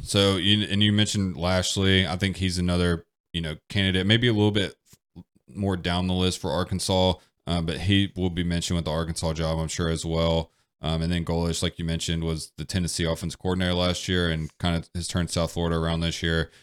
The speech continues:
Um, so those are two names to keep in, in mind. I think Lashlee, you know, with S M U moving to the A C C, we know S M U has a ton of money. You know, it's gonna be tough to get him, and I'm not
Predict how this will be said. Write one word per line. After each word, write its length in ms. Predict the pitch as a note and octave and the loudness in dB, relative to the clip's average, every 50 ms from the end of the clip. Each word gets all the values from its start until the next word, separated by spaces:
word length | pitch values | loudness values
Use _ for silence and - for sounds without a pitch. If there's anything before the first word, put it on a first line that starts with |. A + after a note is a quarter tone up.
| _ _ _ _ - | _ _ _ _ -6
Um, 220 | - D#2 D#2 D#2 | -4 -2 -2 -2
so 140 | - - G#2 | 0 2 2
those 120 | G#2+ A2+ | 2 2
are 60 | A2+ | 0
two 180 | G2+ - - G#2 | 0 0 0 2
names 220 | G2 G2+ G2 F2+ | 2 2 2 0
to 60 | F#2 E2+ | 0 -2
keep 200 | G2 G2 E2+ F2+ | -4 -2 0 0
in, 300 | F2+ F2 E2+ E2 E2 - | 0 0 0 -2 -4 -4
in 140 | - F2 F2 | -4 -4 -2
mind. 320 | E2+ F2 E2+ F2 F2 E2+ F#2 | 0 0 0 0 2 0 0
I 40 | |
think 240 | G2+ - E3 C#3+ G#2+ | 2 2 0 0 2
Lashlee, 800 | F#2 F2+ F#2 F#2+ G2 - - - G2+ G2 G2 G2 F#2+ F#2+ F#2 F#2 - _ _ | 2 2 2 2 2 2 0 0 2 4 4 4 4 2 0 -4 -8 _ _
you 160 | - F2 F2+ E2+ | -6 -4 -2 -2
know, 340 | D#2+ D#2 D#2 D2+ D2+ - _ _ _ _ _ - | -2 -2 -2 -4 -6 -8 _ _ _ _ _ -8
with 160 | F#2 F2+ E2+ | -6 -4 -2
S 220 | F2+ F#2 F2+ - | -2 -2 -2 0
M 100 | F2+ F2 | 0 0
U 120 | F2 F2+ E2+ | 0 2 2
moving 240 | F2 E2+ F2 F2 | 2 0 0 0
to 80 | F2 E2 | 0 0
the 160 | E2 E2 E2+ | 0 0 0
A 20 | E2+ | -2
C 160 | - - F2+ | -2 -4 -4
C, 360 | - - - F2 F2 E2+ E2+ | -4 -2 0 2 2 2 2
we 140 | D#2+ E2 E2+ | 2 0 0
know 160 | E2+ E2+ E2 | 0 0 0
S 200 | E2 E2 D#2+ - | 0 -2 -2 -2
M 80 | E2+ D#2+ | -2 -2
U 140 | D#2 D#2 D#2 | -2 -2 -2
has 160 | D#2+ D#2+ D#2+ | -4 -4 -6
a 40 | D2+ | -6
ton 220 | - F2 E2+ D#2+ | -4 -4 -4 -2
of 60 | D#2+ | -2
money. 420 | D#2 D#2 D#2 D#2+ D#2+ D#2+ D#2+ D#2 - _ _ _ _ _ - | -2 -2 -2 0 0 0 -2 -2 -4 _ _ _ _ _ -8
You 140 | - E2 E2 | -4 -2 -2
know, 200 | D#2+ E2 E2 D#2+ | 0 0 0 0
it's 160 | F#2 G2 - | -2 0 2
gonna 160 | B2+ B2 A#2 | 4 4 6
be 120 | G#2 F#2+ | 4 4
tough 180 | E2+ - G2 F#2 | 4 2 0 0
to 100 | - F2+ | 0 0
get 220 | E2 F2 F2 F2+ | 0 2 2 4
him, 400 | F2+ F2+ F2+ F2+ F2 F2 F2 E2 - - _ _ - | 4 4 4 4 2 2 0 -2 -6 -10 _ _ -4
and 100 | E2+ F2 | 0 2
I'm 120 | F#2 F#2+ G2+ | 2 4 4
not 280 | G2+ G2+ F#2+ F2+ - | 6 4 4 2 0